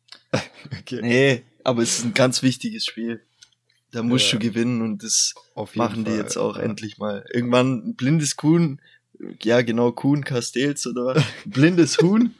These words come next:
Speaker 2: <laughs> findet auch mal ein Korn und das wird da passieren, genau.
Speaker 1: Okay.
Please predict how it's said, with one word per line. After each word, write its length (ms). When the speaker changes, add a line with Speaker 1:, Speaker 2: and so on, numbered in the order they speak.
Speaker 2:
<laughs> 180
findet 760
auch 180
mal 200
ein 80
Korn 280
und 160
das 220
wird 160
da 80
passieren, 600
genau. 340
Speaker 1:
Okay. 440